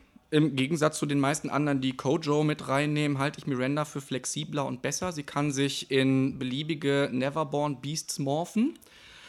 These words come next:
Ähm, habe ich dabei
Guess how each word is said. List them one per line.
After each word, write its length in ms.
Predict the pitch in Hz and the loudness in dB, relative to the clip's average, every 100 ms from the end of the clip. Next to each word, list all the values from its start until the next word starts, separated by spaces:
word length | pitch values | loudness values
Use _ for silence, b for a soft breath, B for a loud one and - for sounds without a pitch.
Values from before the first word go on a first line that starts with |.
| b b - | b b 8
Ähm, 680 | 160 175 175 180 180 180 190 b b - | 10 10 8 8 8 6 2 b b 0
habe 320 | 127 185 214 | 4 6 4
ich 160 | 185 | 2
dabei 720 | - 156 135 120 143 185 208 | 2 2 4 2 4 4 2